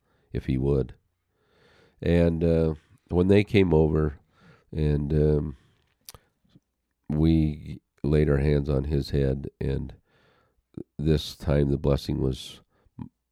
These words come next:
much more brief and much more to the point.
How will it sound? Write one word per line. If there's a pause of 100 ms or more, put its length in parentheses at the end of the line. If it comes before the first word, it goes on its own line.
(360)
much
more
brief (1600)
and
much
more
to
the
point.